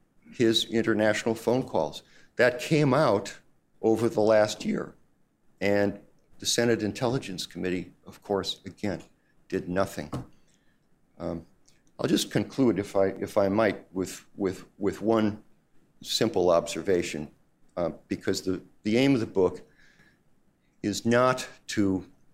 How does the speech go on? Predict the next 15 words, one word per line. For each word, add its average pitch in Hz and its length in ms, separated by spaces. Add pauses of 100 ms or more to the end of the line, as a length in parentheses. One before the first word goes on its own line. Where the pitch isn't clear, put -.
(680)
um, 82 340 (600)
prescribe, 95 880 (400)
it's 85 160
to - 140
describe. 82 680
It's - 220
not 113 240
to 95 160
put - 320
forth 95 500
a 98 60
set 92 240
of - 160
policy 95 480
recommendations. 76 1000